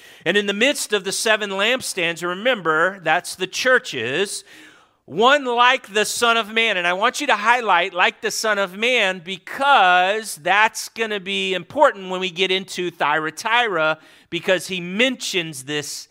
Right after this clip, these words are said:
here, but in a different way. And we'll talk about that. "Clothed with a long robe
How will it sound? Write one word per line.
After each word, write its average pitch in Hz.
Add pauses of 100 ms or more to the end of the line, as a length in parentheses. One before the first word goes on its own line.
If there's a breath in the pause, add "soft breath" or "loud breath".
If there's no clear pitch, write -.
(120)
here, 254 (180)
but 170
in 165
a 160
different 143
way. 107 (640)
And 82
we'll 117
talk 117
about 98
that. 87 (1500 soft breath)
"Clothed 233
with 220
a 196
long 226
robe 196